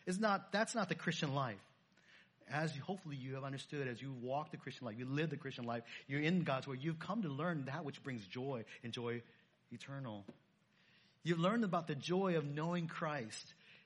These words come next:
You learn about the joy of passing on Christ to others. And you see when you, and, you know, just remember the last, think about the last time you saw someone come to saving faith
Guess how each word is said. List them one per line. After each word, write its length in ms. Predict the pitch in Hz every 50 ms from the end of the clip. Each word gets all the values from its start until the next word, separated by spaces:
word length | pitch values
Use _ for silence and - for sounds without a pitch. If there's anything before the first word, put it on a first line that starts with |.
| _ -
You 120 | 151 170
learn 220 | 175 185 208 226 226
about 240 | 220 202 180 180
the 60 | 165 147
joy 320 | 123 - 185 196 190 175
of 100 | 165 165 - - - - _ _ - -
passing 400 | - 180 185 185 185 185 170 170
on 240 | 170 170 165 160
Christ 340 | 160 - 175 160 156 156 -
to 100 | - 160
others. 440 | 156 180 190 151 139 110 110 110 -
And 100 | 131 131
you 60 | 131
see 340 | 127 - - - 214 180 156
when 140 | 147 147 147
you, 60 | 139 - - - - _ _ -
and, 220 | 139 139 135 151 - - -
you 140 | 156 143
know, 160 | 135 127 127 123
just 160 | - 160 - 175
remember 300 | 165 143 143 156 156 151
the 60 | 143
last, 340 | 143 143 143 143 - - -
think 140 | 190 175
about 100 | 156 147
the 60 | 139 135
last 260 | 143 147 165 160 -
time 160 | 139 127 127
you 100 | 123 131
saw 300 | 120 - 165 147 139 135 - - - -
someone 220 | - - 151 143
come 140 | 139 - 143
to 60 | 135
saving 260 | 123 - 151 143 139 135
faith 220 | - 139 131